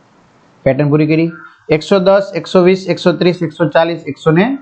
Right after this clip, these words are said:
પચાસ. એટલે પેટર્ન પૂરી કરો. લખીને કો ક. અહીં ચાર ખાલી વસ્તુઓ છે, તેમાંથી કઈ વસ્તુ સૌથી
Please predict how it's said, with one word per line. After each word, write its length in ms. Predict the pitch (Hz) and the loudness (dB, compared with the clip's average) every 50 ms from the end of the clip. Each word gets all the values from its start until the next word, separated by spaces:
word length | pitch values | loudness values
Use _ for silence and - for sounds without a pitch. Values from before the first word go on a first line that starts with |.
| - _ _ _ _ _ _ _ _ _ | -12 _ _ _ _ _ _ _ _ _
પચાસ. 480 | - 175 170 - 170 135 110 107 - - - - - - - - - - - - - _ _ _ _ _ _ _ _ _ 143 | -2 -2 0 0 0 0 0 -4 -8 -16 -18 -16 -16 -14 -14 -14 -14 -14 -16 -18 -20 _ _ _ _ _ _ _ _ _ -2
એટલે 160 | 131 139 139 - - | 0 0 0 0 -2
પેટર્ન 300 | 160 165 202 196 190 190 160 156 | -2 -2 0 -2 -2 0 0 0
પૂરી 180 | 147 151 147 - | 0 0 -2 -2
કરો. 180 | - 135 113 98 - - - _ _ _ - 156 | -2 -4 -4 -4 -10 -16 -20 _ _ _ -2 -2
લખીને 240 | 156 156 175 165 165 165 | 0 0 0 -2 0 -2
કો 60 | 165 156 - 170 | -4 -2 0 0
ક. 80 | 165 170 170 - - _ _ _ _ _ _ _ _ - - - - - - - 190 196 | 0 0 -2 -8 -14 _ _ _ _ _ _ _ _ -12 -12 -12 -8 -10 -6 -2 0 0
અહીં 260 | 214 247 233 208 - 220 | 2 0 -2 0 0 2
ચાર 180 | 214 214 233 233 214 - - | 2 2 0 -2 -4 -8 -2
ખાલી 320 | 165 190 196 214 233 240 220 202 | 0 0 2 2 0 0 0 0
વસ્તુઓ 380 | 190 196 - - 208 196 190 185 190 | -2 -2 0 2 4 4 4 2 2
છે, 100 | 170 143 127 - - | 0 0 0 0 0
તેમાંથી 400 | 165 175 190 208 214 214 226 214 - - 220 | 0 2 2 0 -2 -2 -4 -8 0 2 4
કઈ 180 | 233 240 233 208 | 4 4 4 2
વસ્તુ 320 | 190 - - 208 202 190 - | -2 -4 -2 -4 -2 0 0
સૌથી 320 | 185 180 175 - 190 151 | 0 -2 2 0 0 2